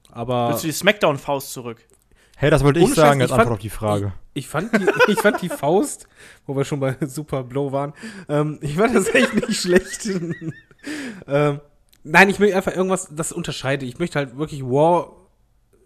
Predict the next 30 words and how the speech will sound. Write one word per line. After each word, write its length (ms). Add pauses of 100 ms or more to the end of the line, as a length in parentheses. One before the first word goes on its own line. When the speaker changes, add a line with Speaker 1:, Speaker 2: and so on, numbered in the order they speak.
Speaker 1:
sehen, 400
dass 220
irgendwas, 460 (100)
früher 240
war 80
es 100
halt, 220
War 360
war 120
zu, 140
zum 520
Beispiel 300 (380)
sehr 200
kantig, 720
äh, 360 (180)
mit, 240
mit 220
Metall 400
und 320 (140)
eckig 340
und 100
bei 280 (300)
SmackDown 460
war 120
es 120
halt 320 (120)
sehr 260
viele 240
runde 500
Formen 480